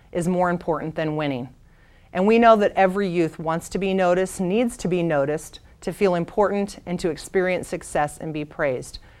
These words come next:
So as a judge and you consider the comments and the, the oral reasons that you give back to your members, please continue to praise them and think about sharing with them the good things they have done and learned from the project.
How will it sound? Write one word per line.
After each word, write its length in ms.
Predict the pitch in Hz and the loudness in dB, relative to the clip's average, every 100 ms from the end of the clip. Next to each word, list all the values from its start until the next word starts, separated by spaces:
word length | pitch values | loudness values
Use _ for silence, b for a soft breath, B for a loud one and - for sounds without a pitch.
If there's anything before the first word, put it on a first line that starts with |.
| b | b
So 160 | - 233 | -2 4
as 260 | 208 226 | 8 8
a 80 | 254 | 8
judge 380 | 208 202 185 180 | 4 6 6 6
and 160 | 180 175 | 0 -2
you 80 | |
consider 640 | 175 190 175 190 180 180 180 B B | -2 -4 -4 0 2 0 -2 B B
the 220 | 175 175 165 | 0 2 2
comments 640 | - 196 190 185 185 - - | 2 2 4 2 -2 -6 -8
and 240 | 175 165 | -4 -2
the, 240 | 156 147 147 b b b | -2 -4 -6 b b b
the 120 | 165 | 2
oral 280 | 185 202 185 | 4 6 6
reasons 380 | 190 185 180 170 | 4 2 0 -2
that 200 | 165 - | -4 -2
you 60 | |
give 220 | 170 170 | 0 0
back 220 | 156 165 170 | 2 2 2
to 120 | - | -6
your 100 | 170 | -4
members, 360 | 165 160 165 165 | -4 -2 -4 -4
please 320 | - 226 214 | -2 -2 0
continue 460 | 214 202 196 175 | -4 -2 -4 -4
to 100 | 165 | -6
praise 400 | 160 - 180 180 | -10 0 2 2
them 180 | 175 175 | 0 -2
and 140 | 165 151 | -2 -4
think 180 | 175 | -6
about 320 | 170 160 156 147 | -2 2 2 0
sharing 420 | - 175 170 170 | -4 -2 -2 -4
with 120 | 156 | -6
them 220 | 165 160 | -6 -4
the 80 | 156 | -6
good 240 | 151 185 | -2 -2
things 240 | 175 175 160 | 0 -4 0
they 100 | 165 | -2
have 160 | 165 | -2
done 180 | 151 165 | -4 -4
and 140 | 160 156 | -4 -4
learned 260 | 151 151 | -6 -6
from 220 | - 151 | -6 -6
the 80 | 151 | -6
project. 560 | 151 151 131 131 143 | -4 -4 -4 -6 -12